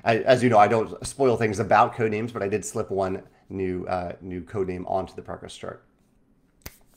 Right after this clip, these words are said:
Let's see if there's anything else here. So we've got the charity auction live. That'll be live for two days. Again, even if you don't wanna bid on anything, go check out what the charity auction's all about, because there are some incredible content creators listed on that page, and you can see their charities of choice too. So if you wanna see,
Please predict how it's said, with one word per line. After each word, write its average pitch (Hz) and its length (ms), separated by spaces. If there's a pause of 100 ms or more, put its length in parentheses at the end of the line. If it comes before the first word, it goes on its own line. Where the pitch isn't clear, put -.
(880)
Let's - 120
see 196 80
if 156 40
there's 160 120
anything 185 200
else 139 160
here. 107 100
So 135 120
we've 117 100
got 117 140
the 127 60
charity 196 320
auction 180 320
live. 123 200
That'll 135 140
be 135 80
live 139 180
for 135 60
two 123 220
days. 143 320
Again, 147 260
even 196 220
if 170 60
you 185 60
don't 202 100
wanna 185 140
bid 165 220
on 139 140
anything, 104 360
go 175 120
check 214 240
out 156 280
what 123 140
the 113 80
charity 127 240
auction's 113 260
all 107 120
about, 104 200
because 107 220
there 110 100
are 110 40
some 117 260 (140)
incredible 123 720 (240)
content 127 360
creators 104 400
listed 104 380
on 101 160
that 98 180
page, 131 400 (180)
and 160 100
you 151 60
can 160 100
see 175 100
their 160 140
charities 156 480
of 98 80
choice 107 240
too. 143 220
So - 120
if 113 100
you 113 60
wanna 123 140
see, 127 400